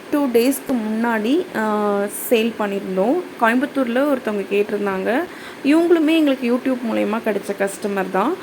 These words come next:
கஸ்டமருக்கு, ஆ, நாங்க டெலிவரி பண்ணும் போது எடுத்த வீடியோ தான்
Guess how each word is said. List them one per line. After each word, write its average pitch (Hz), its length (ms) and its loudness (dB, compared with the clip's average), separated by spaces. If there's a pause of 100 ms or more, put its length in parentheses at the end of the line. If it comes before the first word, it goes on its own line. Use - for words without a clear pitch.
(460)
கஸ்டமருக்கு, 330 800 2 (200)
ஆ, 226 220 0
நாங்க 220 560 4
டெலிவரி 294 460 4
பண்ணும் 226 400 2
போது 247 280 2
எடுத்த 226 300 2
வீடியோ 220 360 2
தான் 214 180 0